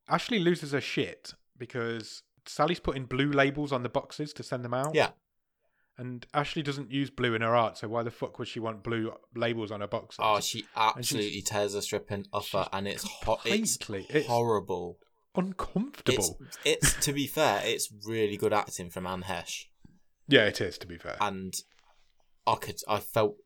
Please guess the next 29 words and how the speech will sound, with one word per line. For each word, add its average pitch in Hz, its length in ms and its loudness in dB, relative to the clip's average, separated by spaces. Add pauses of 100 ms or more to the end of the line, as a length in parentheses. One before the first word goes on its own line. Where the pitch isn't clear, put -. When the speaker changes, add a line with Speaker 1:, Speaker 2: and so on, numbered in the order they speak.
(960)
Speaker 2:
the, 104 320 -2 (200)
<laughs> - 1040 -14
the 120 120 6
atmosphere 110 600 2
in 101 100 -2
the 101 100 -2
room. 104 240 -4
Speaker 1:
Yeah. 101 200 -2
Speaker 2:
It - 100 -4
was 101 400 -2 (600)
Speaker 1:
It 123 120 -4
made 135 220 8
you 143 80 6
just 113 160 -2
wanna 104 120 6
punch 101 300 2
her. 113 140 2
Speaker 2:
Oh, 101 160 6
she's - 260 0
ho-, - 220 -8 (160)
she's 123 180 -6 (100)
a - 60 6
horrid - 720 2
character. 98 540 0 (580)
Speaker 1:
A 123 60 -12
horrible 113 480 6
piece 104 260 -2
of 95 80 -8
work. 90 380 -10